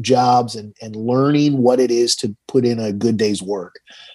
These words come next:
Um, I, my very first job, I was thirteen years old, uh, in the summer at my school. We were hired by the maintenance man to do summer, to work over the summer. And we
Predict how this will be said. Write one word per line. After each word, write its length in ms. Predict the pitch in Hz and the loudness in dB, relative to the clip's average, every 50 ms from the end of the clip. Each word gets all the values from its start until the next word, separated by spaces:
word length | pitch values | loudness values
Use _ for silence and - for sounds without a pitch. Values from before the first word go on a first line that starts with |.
| _ _ - | _ _ -2
Um, 320 | 120 120 117 113 110 113 - - | 0 2 2 2 0 -4 -6 -4
I, 220 | 117 123 143 131 | 2 2 2 4
my 260 | 135 135 139 175 170 | 6 6 6 6 6
very 260 | - 147 143 156 180 | 6 6 6 6 6
first 300 | 160 - 147 139 127 - | 4 4 2 2 2 0
job, 300 | 123 120 143 135 127 120 | -2 0 0 0 2 0
I 80 | 123 123 | 0 0
was 120 | 117 - | -2 -2
thirteen 380 | - 147 135 127 - - 135 127 | -2 -2 -4 -4 -4 -6 -6 -4
years 220 | 127 120 120 110 | -4 -4 -2 2
old, 400 | 120 120 120 117 117 113 110 110 - - | 4 4 6 4 4 2 0 -4 -8 -10
uh, 160 | 117 113 113 113 | -10 -8 -8 -8
in 60 | 107 107 | -8 -6
the 60 | 113 | -2
summer 320 | - - 135 131 131 127 123 | -2 -2 0 0 0 0 -2
at 120 | - 120 | -2 -2
my 80 | 113 107 | -4 -2
school. 600 | - - - 135 131 127 120 120 117 113 113 _ _ _ _ _ _ _ _ _ | -2 -2 0 2 4 4 6 4 4 0 -2 _ _ _ _ _ _ _ _ _
We 300 | - 113 127 135 139 139 | -2 2 4 6 6 8
were 180 | 135 135 123 117 | 8 6 4 4
hired 440 | - 139 131 131 127 127 123 113 | 2 2 4 4 4 4 2 0
by 160 | 104 120 123 120 | 0 -2 -2 -2
the 100 | 113 113 - | -4 -8 -8
maintenance 420 | 123 139 151 - 127 113 - - | -6 -6 -6 -6 -10 -8 -8 -6
man 360 | 117 110 107 107 104 101 101 - _ | -6 -6 -8 -10 -12 -14 -16 -20 _
to 140 | - - 117 | -14 -12 -6
do 320 | 104 117 117 117 113 113 110 | 0 2 2 4 4 4 2
summer, 480 | - - 131 120 113 107 104 98 - _ _ _ _ - | 2 0 0 -2 -4 -4 -6 -6 -8 _ _ _ _ -8
to 140 | - - 117 | 0 2 2
work 420 | 98 104 107 127 127 120 113 - - - | 2 6 6 6 6 6 4 2 -2 2
over 160 | 131 120 110 | 2 2 2
the 80 | 104 104 | 4 2
summer. 420 | - - 120 104 85 78 69 69 _ - | 2 2 2 -2 -4 -10 -16 -20 _ -14
And 160 | 113 104 110 | -10 -6 -4
we 380 | 110 107 110 110 110 104 101 | 0 0 2 2 0 -2 -4